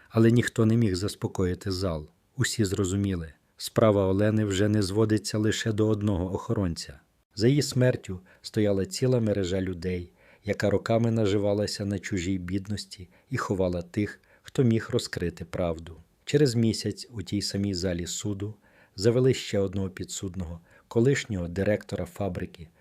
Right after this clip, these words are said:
Антона Ковтуна. Людина, яка десятиліттями була хазяїном усього району, тепер ішла в кайданках із похиленими плечима. Зал вибухнув криками. Хтось аплодував, хтось кричав: «Оце справжній убивця!»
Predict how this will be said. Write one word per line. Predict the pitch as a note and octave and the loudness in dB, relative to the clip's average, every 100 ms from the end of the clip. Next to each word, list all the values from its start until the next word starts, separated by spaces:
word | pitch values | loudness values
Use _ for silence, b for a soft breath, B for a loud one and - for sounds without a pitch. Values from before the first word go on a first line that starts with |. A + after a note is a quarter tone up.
| b b | b b
Антона | A#2 G2 - F#2 F2+ | -2 -2 -2 -4 -4
Ковтуна. | E2+ F#2+ - - F#2+ F2 D#2+ _ _ b b - | -6 -10 -10 -12 -8 -8 -10 _ _ b b -4
Людина, | A2+ B2 E3 C#3 | -2 4 4 4
яка | G#2+ - | 2 0
десятиліттями | F#2+ G2 - F#2+ G#2 G#2 G#2+ G2 F2+ | -4 -4 -4 -6 -2 -2 -4 -6 -8
була | F2+ F2+ F#2 | -6 -6 -6
хазяїном | F2 - F2 G2+ G2+ F#2+ F2+ F2 | -6 -8 -6 -2 -2 -2 -6 -10
усього | G2+ - G2 F2 | -8 -6 -6 -6
району, | E2+ F2+ A2 A#2 A2+ _ B B - | -4 -2 -2 -2 -4 _ B B -10
тепер | C#3+ C#3 A#2 | -2 2 2
ішла | - G#2+ G2+ | 0 -2 -2
в | |
кайданках | - G2 F#2 F#2+ F#2+ F#2+ - F2+ - | -2 -6 -2 -2 -2 -6 -8 -10 -10
із | A2+ - | -10 -6
похиленими | - - - F#2+ F#2 F2+ F2+ - | -6 -6 -4 -4 -4 -6 -8 -8
плечима. | F#2 F2 - E2 D#2+ D#2+ _ b b b | -8 -8 -10 -10 -12 -14 _ b b b
Зал | F#2 F#2 B2 G2 | -4 0 2 0
вибухнув | E2+ G2+ G2 - G2 F2 | -2 -2 -4 -6 -8 -6
криками. | - F#2+ - D#2+ D#2+ _ b b b | -8 -8 -8 -14 -14 _ b b b
Хтось | - - G#2 | -6 -2 -2
аплодував, | A2+ - G#2 G2 F#2+ G2+ G#2+ A2 | -2 -6 -4 -2 -2 0 -2 -6
хтось | - - F#2+ | -12 -6 -6
кричав: | - F#2 - G2 G2 - b b - | -6 -8 -4 -4 -4 -10 b b -6
«Оце | A#2+ F3 | 0 0
справжній | E3 - G#2+ G#2 A2+ B2 | 0 0 0 2 0 0
убивця!» | B2+ B2+ F2+ - E2 | 4 4 2 -4 -14